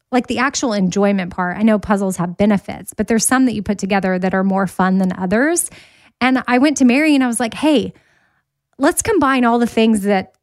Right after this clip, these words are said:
we like about certain puzzles and make our own, put 'em all into one."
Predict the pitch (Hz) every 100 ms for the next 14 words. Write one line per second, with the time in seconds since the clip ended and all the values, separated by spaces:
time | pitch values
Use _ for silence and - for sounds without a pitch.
0 | _ - 214 208 220 214 196 214 220 202
1 | 185 180 175 214 247 - _ _ _ _
2 | _ - 254 240 226 214 233 233 226 214
3 | 233 175 - 254 233 - 269 247 269 269
4 | 233 240 254 226 220 208 220 - -